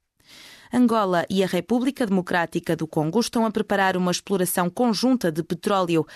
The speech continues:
A Sonangol anunciou ontem ter estabelecido um acordo comercial preliminar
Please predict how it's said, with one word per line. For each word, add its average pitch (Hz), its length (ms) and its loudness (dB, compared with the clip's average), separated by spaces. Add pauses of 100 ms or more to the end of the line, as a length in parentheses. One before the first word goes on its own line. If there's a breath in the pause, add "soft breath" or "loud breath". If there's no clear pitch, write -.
(200 loud breath)
A 190 60 -4
Sonangol 190 640 0
anunciou 190 480 0
ontem 175 280 -2
ter 170 140 -2
estabelecido 220 840 0
um 233 160 4
acordo 262 460 0
comercial 185 640 0
preliminar 175 640 -2